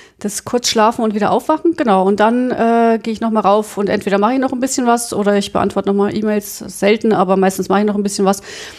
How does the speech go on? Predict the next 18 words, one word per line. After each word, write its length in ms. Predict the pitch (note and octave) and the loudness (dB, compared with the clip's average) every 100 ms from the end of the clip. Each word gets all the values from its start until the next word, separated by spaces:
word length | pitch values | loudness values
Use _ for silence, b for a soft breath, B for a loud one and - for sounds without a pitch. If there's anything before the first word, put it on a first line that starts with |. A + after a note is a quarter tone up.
| B B - | B B -8
Kruschel 300 | - A#3 G#3 | 0 0 2
noch 100 | G3+ G#3 | 0 2
ein 60 | |
bisschen 220 | G3 G3 | 0 -2
rum 220 | F3+ D#3+ D3+ | -2 -4 -8
und 100 | - | -10
sowas. 300 | - - - | -12 -10 -4
Aber 420 | G3+ A3+ A3+ G#3+ A3 G#3+ - | 2 4 2 0 -6 -6 -2
das 180 | B3 A#3+ | -2 0
geht 140 | A#3+ | 0
dann 100 | A3+ | 2
meistens 320 | G3+ A3 A#3 | 2 0 -2
bis 160 | A3 G3+ | -2 -2
um 80 | G3 | -2
drei, 340 | F#3+ A3+ C#4+ | 0 2 2
das 160 | B3+ B3 | 0 -4
ist 140 | A#3+ | -6
so, 500 | A#3+ A#3+ A#3 A#3+ | 0 2 2 2